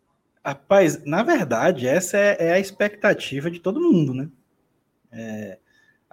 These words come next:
não só aqui, aqui no, no, no Ceará, né, na nossa imprensa cearense, mas se você, é, assistir os programas aí do, nacionais, né, no, no Sport T V, na E S P N Brasil, no Fox Sports,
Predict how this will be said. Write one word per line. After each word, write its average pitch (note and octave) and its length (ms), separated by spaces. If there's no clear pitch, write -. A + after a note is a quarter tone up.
não E3+ 160
só A#3+ 160
aqui, F3+ 640
aqui B2+ 260
no, D3 180
no, B2+ 200
no A2+ 420
Ceará, B2+ 460
né, C3 120
na A#2 120
nossa A#2 240
imprensa A2+ 300
cearense, C3 580
mas C#3 280
se - 120
você, D3+ 840
é, C3+ 360
assistir C#3 320
os C3+ 80
programas B2+ 500
aí B2 180
do, A2 300
nacionais, B2+ 640
né, C#3+ 240
no, A2 240
no G#2 80
Sport - 300
T A#2 100
V, A2+ 220
na A2+ 100
E A#2 40
S A2+ 140
P B2 100
N A#2+ 100
Brasil, A2+ 580
no A2 80
Fox - 240
Sports, - 580